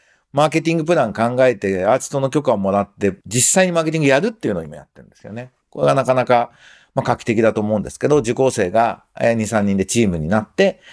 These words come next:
やっていくと。で、それやりながら、えっと、夜遊びだとか、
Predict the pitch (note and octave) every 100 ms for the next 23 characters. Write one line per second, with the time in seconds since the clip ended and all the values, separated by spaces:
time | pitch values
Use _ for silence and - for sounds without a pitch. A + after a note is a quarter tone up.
0 | - - D#2 - D2 - - - _ _
1 | _ _ F#3+ A3 A#3 A3 A3 A3 G#3 A3+
2 | A3 - _ _ _ - D3 C3 C3 B2
3 | A2+ A#2 G2+ D#2+ D2+ D2+ D2 A#2 A#2